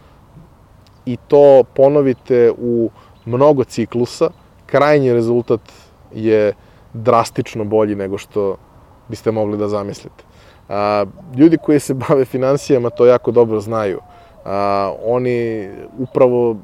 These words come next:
zato vrlo precizno i ozbiljno razmatraju kamate i bave se njima.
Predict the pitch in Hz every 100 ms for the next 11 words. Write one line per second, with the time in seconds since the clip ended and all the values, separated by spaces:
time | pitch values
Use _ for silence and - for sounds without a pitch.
0 | - 143 123 123 127 - 139 123 - -
1 | _ - 117 120 113 127 127 - 120 117
2 | 113 117 117 113 110 113 113 110 107 104
3 | 101 101 110 110 110 - 113 104 117 113
4 | 104 - 101 101 107 101 - 104 101 92